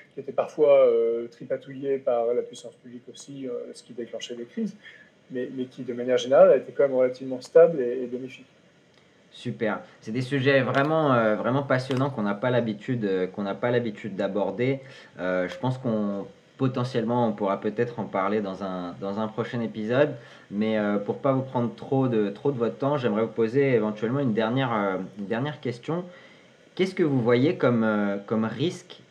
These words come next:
Speaker 2: en fait, qui pèse, euh, sur Bitcoin ou sur l'adoption du Bitcoin ?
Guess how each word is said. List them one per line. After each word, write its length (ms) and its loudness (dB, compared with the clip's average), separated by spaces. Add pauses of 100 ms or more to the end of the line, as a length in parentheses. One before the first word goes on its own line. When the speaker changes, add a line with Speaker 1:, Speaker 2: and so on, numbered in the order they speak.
Speaker 2:
en 80 -8
fait, 340 0
qui 140 -10
pèse, 500 0
euh, 400 2
sur 240 -6
Bitcoin 640 2
ou 40 -2
sur 200 -6
l'adoption 400 -4
du 140 -4
Bitcoin ? 420 -4